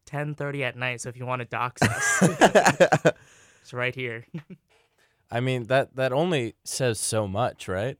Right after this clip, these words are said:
Speaker 3: Like, y-, they, they couldn't find our location just based on the time.
Speaker 2: That's true, because
Speaker 1: You'd be surprised.
Speaker 2: I think they already know a lot,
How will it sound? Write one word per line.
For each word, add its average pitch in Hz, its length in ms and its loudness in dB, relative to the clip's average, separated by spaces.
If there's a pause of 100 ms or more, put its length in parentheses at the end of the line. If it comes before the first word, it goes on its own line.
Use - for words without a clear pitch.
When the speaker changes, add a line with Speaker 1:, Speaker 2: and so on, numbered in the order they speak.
Speaker 3:
Like, 92 300 -10
y-, 104 500 -8
they, 104 160 -6
they 113 160 -4
couldn't 147 280 2
find 135 380 6
our 110 160 4
location 107 720 -4
just 110 600 -2
based 107 360 -2
on 92 160 -4
the 90 80 -10
time. - 460 -10 (180)
Speaker 2:
That's 120 240 2
true, 101 260 -2
because 87 400 -4
Speaker 1:
You'd 196 160 -4
be 202 100 -10
surprised. 156 680 -4 (480)
Speaker 2:
I - 180 4
think 180 140 0
they 214 100 0
already 127 200 4
know 110 160 2
a - 20 2
lot, 101 400 2